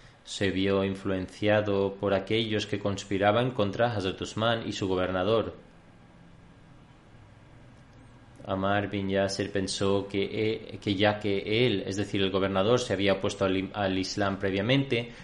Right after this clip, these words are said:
quizás su corazón no había aceptado completamente el Islam y por esta razón estaba actuando de la manera en que lo hizo. Sin embargo, después de crear sospechas contra el gobernador,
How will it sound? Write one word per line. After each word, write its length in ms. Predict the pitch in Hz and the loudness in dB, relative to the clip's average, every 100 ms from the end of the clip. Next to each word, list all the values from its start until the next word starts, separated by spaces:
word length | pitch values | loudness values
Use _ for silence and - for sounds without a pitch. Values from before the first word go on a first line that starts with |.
| - | -8
quizás 320 | - 107 123 123 | -4 2 2 2
su 100 | - | 2
corazón 380 | 113 110 135 | 2 4 2
no 80 | 139 | 4
había 180 | 117 113 | 4 2
aceptado 400 | 110 98 104 104 | 0 2 2 2
completamente 680 | 98 95 98 101 98 98 98 | 0 0 0 0 0 -2 -2
el 80 | |
Islam 420 | 92 - 107 101 95 | -2 0 0 2 0
y 40 | |
por 160 | 95 95 | -2 -2
esta 220 | - 98 | 0 0
razón 260 | 95 - | 0 0
estaba 280 | 131 131 110 | -2 2 2
actuando 440 | 104 98 95 95 98 | 2 0 0 0 0
de 120 | 104 | 0
la 80 | 98 | 2
manera 280 | 95 90 92 | 0 0 -2
en 100 | 92 | -2
que 100 | 92 | -2
lo 120 | 92 | 0
hizo. 420 | 120 - 95 87 - - - - - - - - - - - - - - - - - - - - - - - - - - - - - - - - | -2 -2 -4 -4 -12 -20 -20 -20 -20 -20 -20 -20 -20 -20 -20 -20 -20 -20 -20 -20 -20 -20 -20 -20 -20 -20 -20 -20 -20 -20 -20 -20 -20 -20 -20 -20
Sin 280 | - - 98 | -10 -2 0
embargo, 800 | 95 95 98 95 101 104 104 104 101 | 4 4 4 2 4 4 4 0 -4
después 420 | 98 - 104 98 | -4 -2 0 0
de 140 | 101 | 0
crear 340 | 101 98 101 101 | -2 0 2 0
sospechas 580 | 101 - 107 101 104 | -4 -4 -2 0 -2
contra 260 | - 98 98 | -2 -2 0
el 40 | |
gobernador, 680 | 95 92 95 92 107 117 123 | 2 2 2 2 2 2 0